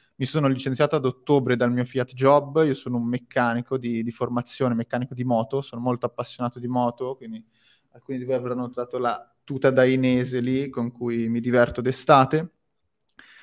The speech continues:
Però chiaramente Bitcoin, quando comincia a entrarti nella testa, diventa una parte troppo grande di quello che sei, di quello che vuoi fare, e quindi non puoi continuare a metterla da parte. Mi sono licenziato perché volevo buttarmi in questo mondo al cento per cento full time,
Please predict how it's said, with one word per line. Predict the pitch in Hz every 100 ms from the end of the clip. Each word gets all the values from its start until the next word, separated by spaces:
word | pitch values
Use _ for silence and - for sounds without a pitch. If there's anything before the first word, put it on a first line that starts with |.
| - - - - _ _ _ 165
Però | 165
chiaramente | 156 147 156 139
Bitcoin, | 131 131 - 160 139 123 117
quando | 135 127 123
comincia | 139 147 143
a |
entrarti | 135 139 139
nella | 139 139
testa, | 143 147 143 - 151
diventa | 135 123 131
una | 120
parte | 127 - 120
troppo | 139 135 -
grande | 131 131 127 127 131 135
di | 123
quello | 131 123 120
che | 123
sei, | - 139 131 131
di | 123
quello | 131 123
che | 117 123
vuoi | 123 131
fare, | - 131 120 120 135 160 - - -
e | 123
quindi | 151 139
non | 127 127
puoi | 139 135 135
continuare | - 123 127 123 123
a |
metterla | 123 123 123 127
da | 151
parte. | 135 117 120 - 170
Mi | 190 165
sono | 131 131
licenziato | 120 123 - 127 117 -
perché | 120 123
volevo | 117 123 147 131
buttarmi | 120 123 - 131 123
in | 123
questo | 127 - 131
mondo | 135 131 131 131 135
al | 131
cento | - 127 123
per | - -
cento | - 123 123 123
full | 120 131 120
time, | - 131 123 123 123 131 143